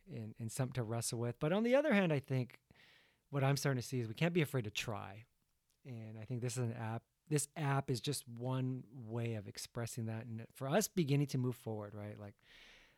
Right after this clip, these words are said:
I don't think we ever sat in a room and said, "We're gonna have the best app ever, and this is gonna revolutionize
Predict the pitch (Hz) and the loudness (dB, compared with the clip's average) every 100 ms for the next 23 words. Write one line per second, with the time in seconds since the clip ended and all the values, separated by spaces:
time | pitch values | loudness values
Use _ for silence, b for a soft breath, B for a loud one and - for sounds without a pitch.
0 | B 156 175 180 147 143 147 147 135 139 | B 4 6 6 6 6 6 4 2 2
1 | 123 127 - 131 117 123 123 113 110 104 | 0 -2 -4 -2 2 2 2 0 -4 -4
2 | 135 156 170 156 139 127 175 175 - 165 | 0 4 6 4 2 0 2 2 0 -4
3 | 139 - 220 220 226 220 220 202 170 156 | -2 4 6 8 8 10 10 8 6 2
4 | 165 160 135 180 170 170 196 - 202 196 | 2 2 6 6 6 6 6 6 4 2
5 | 196 190 196 190 | 2 4 4 2